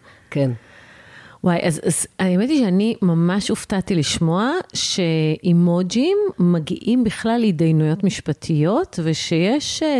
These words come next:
Speaker 2: כזה אישו סביב אימוג'י. אבל את הסברת לי שאימוג'י זה בכלל שפה, ושפה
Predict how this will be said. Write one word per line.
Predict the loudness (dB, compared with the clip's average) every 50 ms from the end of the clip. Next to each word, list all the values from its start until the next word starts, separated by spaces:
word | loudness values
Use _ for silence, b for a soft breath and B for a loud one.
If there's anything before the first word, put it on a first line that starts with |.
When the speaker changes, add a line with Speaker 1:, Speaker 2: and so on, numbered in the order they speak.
| -2 -2
Speaker 2:
כזה | -2 -2 0 0 -2 -2 -4 _ -2
אישו | 0 0 0 0 -2 -4 -2 -2 -2 -2 -4 b b b b b b b b
סביב | -10 -4 0 0 2 2 4
אימוג'י. | 4 4 4 4 2 2 0 0 0 0
אבל | 0 0 -2 -2 -2
את | -2 -2
הסברת | -2 0 0 0 0 0 0 -2 -2 -2 0
לי | 0 2 2 0
שאימוג'י | 0 0 0 0 2 2 2 2 2 2 0 0
זה | 0 0
בכלל | -2 -2 -2 -2
שפה, | -2 -2 -2 -4 -4 -2 -2 -2 -2 -4 -4 -10 -20 B B B B B B B B B B B B B B
ושפה | -2 0 0 0 -2 -2 0 -2